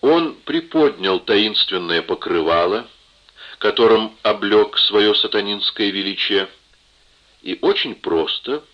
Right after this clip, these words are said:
хотя и прекрасную прозою, объяснил причину этой сцены, как бы желая оправдаться в ней.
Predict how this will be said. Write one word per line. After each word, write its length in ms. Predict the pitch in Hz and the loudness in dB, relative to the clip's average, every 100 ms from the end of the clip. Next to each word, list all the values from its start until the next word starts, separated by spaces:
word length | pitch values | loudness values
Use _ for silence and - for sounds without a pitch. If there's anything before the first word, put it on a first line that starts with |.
| _ | _
хотя 480 | - 87 - 139 139 | -8 -8 -4 -2 -2
и 160 | 120 123 | -4 -8
прекрасную 680 | 120 127 165 - 92 80 | -8 -4 -4 -6 -6 -8
прозою, 720 | - - 80 78 78 104 131 - _ _ _ _ _ _ _ - | -6 -4 -2 -2 -2 -6 -8 -14 _ _ _ _ _ _ _ -4
объяснил 640 | 90 92 113 - 160 190 | -4 -2 0 0 2 2
причину 760 | - 143 - 156 147 110 80 - - | 0 -4 -4 -4 -2 -2 -4 -8 -6
этой 240 | 95 87 | -6 -2
сцены, 500 | - - - 185 190 | -2 -2 0 2 0
как 240 | 185 151 104 | 0 -2 -2
бы 100 | 90 | -4
желая 400 | 80 90 160 165 | -2 0 0 -2
оправдаться 760 | 165 170 - 82 76 - 78 | -4 -6 -6 -8 -8 -10 -12
в 60 | 73 | -14
ней. 320 | 71 69 | -20 -20